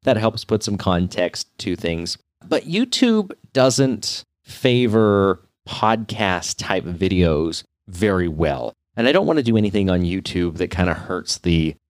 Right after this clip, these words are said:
brand or the channel statistics, you know. Basically, we wanna do things right. We want YouTube videos that are good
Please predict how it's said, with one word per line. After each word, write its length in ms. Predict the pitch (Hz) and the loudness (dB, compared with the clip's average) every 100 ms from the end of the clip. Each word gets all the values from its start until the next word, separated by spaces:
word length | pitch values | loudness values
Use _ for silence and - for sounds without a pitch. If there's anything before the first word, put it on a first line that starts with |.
| _ | _
brand 800 | 104 92 98 98 98 95 90 92 | -12 0 2 4 2 2 0 -2
or 300 | - 92 87 | 0 2 2
the 260 | 82 87 80 | 0 -6 -8
channel 440 | - - 110 95 90 | -6 -4 0 0 -2
statistics, 1080 | - - - - 104 - - 87 - - - | -6 -8 -10 -4 -4 -2 -2 -2 -2 -6 -2
you 100 | 82 | -2
know. 280 | 78 82 - _ - | -2 -6 -10 _ 0
Basically, 460 | 123 135 127 123 | 0 2 2 2
we 100 | 113 | 4
wanna 240 | 101 98 98 | 4 2 0
do 220 | 92 92 | 0 -2
things 500 | - 90 87 85 - | -2 -4 -4 -8 -8
right. 400 | 80 82 85 - | -2 0 -2 -4
We 80 | 98 | -2
want 220 | 104 - | -2 -2
YouTube 360 | 104 117 - | -4 -4 -6
videos 460 | 85 85 80 82 - | -6 -2 0 -2 -4
that 140 | 82 | -4
are 180 | 76 78 _ | -4 -6 _
good 440 | - 170 98 87 | 2 4 4 -2